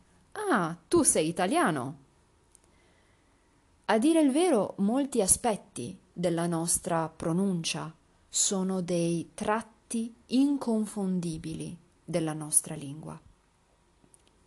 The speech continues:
Tanti mi chiedono proprio come possono arrivare ad avere una pronuncia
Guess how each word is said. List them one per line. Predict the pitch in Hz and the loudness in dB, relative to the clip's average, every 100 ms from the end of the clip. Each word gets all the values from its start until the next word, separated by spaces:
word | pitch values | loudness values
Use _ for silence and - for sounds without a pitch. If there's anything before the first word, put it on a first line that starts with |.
| _ | _
Tanti | 233 320 269 - 156 - _ _ _ _ _ | 0 2 0 -2 -8 -10 _ _ _ _ _
mi | 190 190 | -4 -4
chiedono | - 226 220 202 185 170 - | 4 6 6 4 0 -2 -6
proprio | - 202 196 196 196 180 170 - - _ | 0 2 2 2 0 0 -4 -12 -20 _
come | - 330 320 247 | -4 -2 0 -2
possono | - 214 - - 185 175 170 | -2 2 4 4 0 -6 -6
arrivare | 185 185 175 170 208 175 165 165 - _ _ _ _ _ - | -6 -4 -4 -2 -2 -2 -6 -12 -16 _ _ _ _ _ -6
ad | 175 180 - | -4 -4 -4
avere | 170 170 190 190 185 185 - | -4 -2 -2 -2 -4 -6 -4
una | 208 202 | -2 -2
pronuncia | 185 185 185 196 196 190 - 170 170 | -4 -4 -2 -2 -2 -2 -2 -2 -6